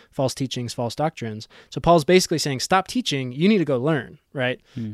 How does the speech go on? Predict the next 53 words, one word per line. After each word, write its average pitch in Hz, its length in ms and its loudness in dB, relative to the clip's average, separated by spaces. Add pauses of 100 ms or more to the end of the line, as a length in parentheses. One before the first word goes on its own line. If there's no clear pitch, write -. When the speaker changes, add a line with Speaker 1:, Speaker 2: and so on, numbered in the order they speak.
Speaker 1:
You, 135 240 -6
you 147 120 -4
think 202 280 4
you 170 100 2
know, 143 420 0 (220)
and 151 120 -2
he 165 40 2
actually - 220 -2
says, 139 640 -2
uh, 117 260 -10
where 113 180 -8
is 110 160 -14
it? - 180 -20
I 151 40 -4
think 196 160 4
it's, - 300 0
it's 143 160 -4
later 143 220 2
in 131 160 -2
Second 131 280 -4
Timothy 175 340 -4
when - 440 -20
he 147 60 -4
talks 143 180 0
about 143 140 -4
people 143 320 -4
who, 131 420 -4 (460)
uh, 120 380 -8
put 202 120 4
themselves 160 320 0
out 165 140 0
there 131 140 -6
as 117 100 -8
teachers, 117 540 -6
but 135 180 -6
are 131 60 -2
basically 131 340 -6
conceited 127 460 -8
and 123 100 -10
they 123 80 -10
don't 156 140 -6
know 135 80 -12
what 113 100 -12
they're - 100 -20
talking - 320 -14
about. - 280 -20
It's 160 120 -4
possible, 180 380 4
basically, 131 480 -2 (680)
that 131 440 0 (440)
he's 139 200 -2
essentially 156 340 0
saying, 127 380 -6